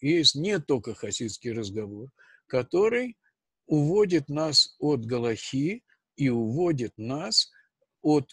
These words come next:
прямого исполнения нашей обязанности в это время, да, всем быть в земле Израиля. Подняться стеной сразу –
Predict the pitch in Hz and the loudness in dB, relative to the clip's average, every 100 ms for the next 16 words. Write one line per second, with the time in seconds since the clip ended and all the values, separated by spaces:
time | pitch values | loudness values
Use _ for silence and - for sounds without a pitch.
0 | _ 123 120 131 190 156 120 107 - 120 | _ -4 -2 -2 -2 -2 -4 -6 -10 -8
1 | - 131 117 117 131 170 208 202 _ _ | -4 -2 -4 -4 -6 -6 -6 -10 _ _
2 | - 127 151 - 113 110 107 113 120 135 | -8 -4 -4 -4 -6 -6 -6 -4 -2 -2
3 | 175 196 - 208 208 _ _ 131 123 160 | -4 -6 -6 -8 -10 _ _ -4 0 0
4 | - 117 107 110 107 117 180 226 _ _ | 0 -6 -4 -4 -4 -6 -8 -10 _ _
5 | 139 147 135 _ _ - - 175 196 131 | -12 -12 -14 _ _ -8 0 0 0 -2
6 | 165 120 120 113 117 104 95 92 92 _ | -2 -4 -6 -8 -10 -10 -14 -16 _ _
7 | _ _ _ _ _ _ _ - _ _ | _ _ _ _ _ _ _ -20 _ _
8 | _ _ _ _ _ _ _ _ _ _ | _ _ _ _ _ _ _ _ _ _
9 | _ - 117 127 160 240 - 294 254 233 | _ -4 -2 0 -2 -4 -2 -2 -2 -8
10 | - - - 202 196 147 104 85 _ _ | -2 0 2 0 0 -2 -4 -12 _ _
11 | _ - - 185 185 123 85 87 | _ -2 0 2 4 2 -2 -12